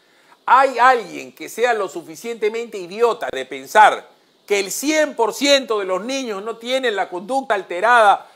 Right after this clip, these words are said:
al no poder salir a la calle durante dos meses y medio? Yo tengo que hacer algún estudio, ¿hay algún ser humano en el Perú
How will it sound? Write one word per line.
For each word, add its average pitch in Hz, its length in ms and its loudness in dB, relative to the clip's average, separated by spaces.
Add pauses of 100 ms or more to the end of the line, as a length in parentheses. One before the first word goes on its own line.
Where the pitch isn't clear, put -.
(100)
al 196 220 0
no 254 200 2
poder 226 360 4
salir 214 280 -8
a 233 60 0
la 185 160 0
calle 220 260 2
durante 160 380 -2
dos 247 320 2
meses 233 380 -6
y 160 100 -12
medio? 185 560 -2 (500)
Yo 254 260 4
tengo 277 380 -2
que 196 80 -8
hacer 247 240 0
algún 240 340 -2
estudio, 220 640 -4
¿hay 233 100 4
algún 226 280 -4
ser 254 260 -2
humano 220 460 -2
en 170 80 -12
el 139 140 -12
Perú 151 340 -8